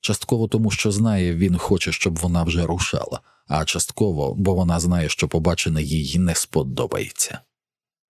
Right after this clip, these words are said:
Пігулка діє. Спочатку вона думає, що їй здається, але серцебиття пришвидшується, і це точно не уява, так само, як і загострення зору.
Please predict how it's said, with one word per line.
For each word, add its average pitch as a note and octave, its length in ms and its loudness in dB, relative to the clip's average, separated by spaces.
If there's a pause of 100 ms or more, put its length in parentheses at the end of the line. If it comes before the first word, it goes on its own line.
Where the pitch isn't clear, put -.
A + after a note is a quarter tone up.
(1600)
Пігулка C3+ 440 2
діє. C#2 480 -2 (380)
Спочатку - 460 0
вона A#2 280 2
думає, G#2+ 400 4
що - 220 0
їй G#2+ 220 2
здається, G2 760 0
але F#2+ 280 2
серцебиття F2 720 0
пришвидшується, F#2 880 0
і F#2+ 180 0
це F#2+ 240 0 (120)
точно G#2+ 460 4
не G2 120 4
уява, E2+ 540 2
так - 220 -4
само, E2 320 0
як D#2+ 200 0
і F#2 40 4
загострення F2 680 2
зору. G2 300 -2